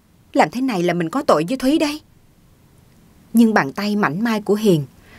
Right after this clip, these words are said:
làm sao mà chống cự được cánh tay rắn chắc của Phát kia chứ? Anh càng ôm chặt Hiền hơn. Mặt anh gục sâu vào ngực cô. Bỗng dưng Hiền mất hết lý trí. Hai cánh tay yếu ớt vô thức đưa lên cổ anh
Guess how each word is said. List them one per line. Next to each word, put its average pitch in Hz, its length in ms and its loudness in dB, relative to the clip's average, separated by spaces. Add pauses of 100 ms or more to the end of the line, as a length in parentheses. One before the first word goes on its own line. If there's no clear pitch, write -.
(120)
làm 180 220 2
sao 185 340 -2
mà 175 120 0
chống 208 340 0
cự 151 180 4
được 156 180 0
cánh 220 180 0
tay 196 200 2
rắn 208 300 0
chắc 311 220 -2
của 160 120 4
Phát 285 280 -4
kia 220 120 6
chứ? 262 200 -2 (1080)
Anh 185 140 0
càng 170 300 -2
ôm 226 180 4
chặt 202 240 -2
Hiền 170 240 4
hơn. 202 260 2 (760)
Mặt - 220 2
anh 185 360 2
gục 185 200 2
sâu 233 280 2
vào 190 120 4
ngực 160 280 2
cô. 214 160 0 (480)
Bỗng 180 240 2
dưng 190 280 4
Hiền 175 300 4
mất 285 160 0
hết 277 200 0
lý 214 160 6
trí. 247 320 0 (480)
Hai 226 180 0
cánh 226 200 -2
tay 196 260 4
yếu 233 200 6
ớt 262 200 2 (140)
vô 226 220 6
thức 269 240 -4
đưa 220 120 4
lên 208 220 0
cổ 160 240 2
anh 214 260 -4